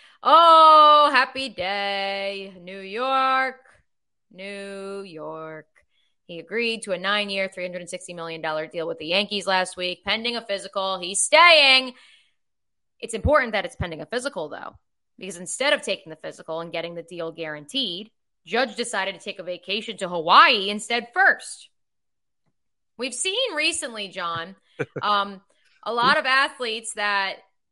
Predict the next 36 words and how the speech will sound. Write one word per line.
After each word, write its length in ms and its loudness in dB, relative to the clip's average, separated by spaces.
get 200 -6
injured 540 -8
not 440 -2
while 260 -2
on 200 -4
the 100 -10
job, 480 -6
like, 180 -12
they're 160 -4
on 160 -4
vacation 640 -10
and 160 -14
they 100 -8
get 160 -8
hurt. 360 -4
I, 280 -6
I'm 160 -10
thinking 420 -12
of, 200 -8
um, 340 -8
for 140 -8
the 100 -10
Giants, 720 -4
um, 340 -10
Xavier 280 -6
McKinney. 400 -6
Correct 320 -4
me 120 -8
if 100 -8
I'm 100 -10
wrong. 160 -4
It 40 -10
was 100 -10
Xavier 220 -10
McKinney. 400 -12
Um, 320 -6